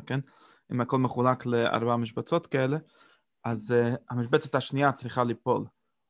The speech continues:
אה, לפני שאנחנו חושבים את זה לשבירה של אבא ואמא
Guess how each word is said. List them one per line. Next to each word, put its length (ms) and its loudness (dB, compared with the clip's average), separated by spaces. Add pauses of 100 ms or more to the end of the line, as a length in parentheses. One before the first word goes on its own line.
(2500)
אה, 160 2
לפני 360 2
שאנחנו 800 -2
חושבים 400 -4
את 80 0
זה 120 4
לשבירה 420 0
של 200 -2
אבא 240 0
ואמא 300 0